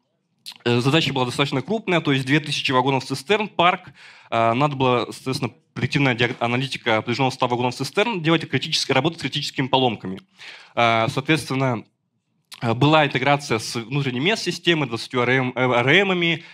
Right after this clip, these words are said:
э, с-, интеграция с И И С Р Ж Д системой. Э, была проделана колоссальная работа на самом деле. Получены хорошие результаты, да, там интересный кейс был, то, что мы нашли зависимость между, э, обслуживающим персоналом, то есть, допустим, э, оператором, который тогда обслуживал этот состав,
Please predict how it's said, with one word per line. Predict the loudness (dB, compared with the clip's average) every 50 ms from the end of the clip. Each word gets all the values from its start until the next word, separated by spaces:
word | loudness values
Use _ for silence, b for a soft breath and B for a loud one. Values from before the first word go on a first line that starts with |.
| B B B
э, | -4 -4
с-, | -4 -4 -8
интеграция | -10 -8 -4 -2 0 0 0 0 -2 -6
с | -6 -6 -4 -2
И | 0 0 0
И | 0
С | -2 -2
Р | -2 -2 -2
Ж | 0 -2 -2
Д | 2 2 2 2 2 0 -2
системой. | -4 -6 -6 -2 0 0 0 2 2 0 -2 -2 B B B B B B B
Э, | 0 2 2 2
была | 2 2 2 2 2
проделана | 2 2 0 0 0 -2 -2
колоссальная | -2 -4 -4 -2 0 0 2 2 0 0
работа | -2 -2 -2 -2 -2 -4
на | -6
самом | -2 0 0 0 0 0
деле. | 2 2 2 4 2 0 -2 -6 _ _ _ _ _ _ _ _ _ _ _ _ _ -20 -20 -8 _
Получены | 0 0 0 0 0 0 0 -2 -2
хорошие | -2 0 2 2 2 2 2 0
результаты, | -2 -2 0 0 2 2 2 0
да, | 0 0 0
там | 0 -2 -4
интересный | -2 0 0 0 0 -2 -4 -8 -4
кейс | 0 0 0 0
был, | 0 -2 -4
то, | -2 -4
что | -6 -6 -4
мы | -4 -2 -2
нашли | -2 -4 -4 -4 -4
зависимость | -2 0 0 0 -2 -2 -4 -4 -2 0
между, | 2 2 2 2 0 -2 -4 B B B B B B
э, | B 0 2 2 2 2 2 0 0 -2
обслуживающим | -4 -4 -2 2 2 2 4 4 2 2 0 -2
персоналом, | -2 -4 -2 2 2 2 4
то | 2 2
есть, | 0 0
допустим, | -2 -4 -2 0 0 -2 0
э, | 0 0 0
оператором, | 0 0 -2 -2 0 0 0 0 -2 -4 -8
который | -8 -6 -6 -4 -4
тогда | -4 -2 2 2 4 4 2 2
обслуживал | -2 -4 -6 -4 -4 -2 -2 0 0 0 0 0
этот | -2 -4 -4 -6 -8 -8
состав, | -8 -8 -4 0 2 2 2 2 0 -8